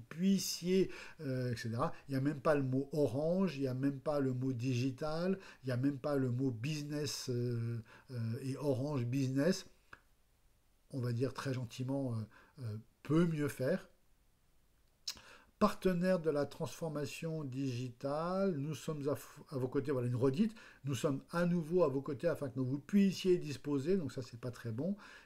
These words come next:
et il n'y a pas de, je ne vois pas le keyword, euh, grave erreur, très très grave erreur. Donc là, première page, euh, du head,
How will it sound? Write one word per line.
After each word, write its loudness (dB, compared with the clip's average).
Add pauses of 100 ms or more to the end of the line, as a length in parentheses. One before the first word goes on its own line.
(140)
et 2
il -10
n'y -2
a -4
pas -4
de, -6
je -6
ne -4
vois -8
pas -8
le -6 (100)
keyword, -2 (640)
euh, -4 (180)
grave -2
erreur, 0 (160)
très -2
très -6
grave -6
erreur. -2 (280)
Donc -4
là, -2
première -2
page, -4
euh, 0
du -4
head, 2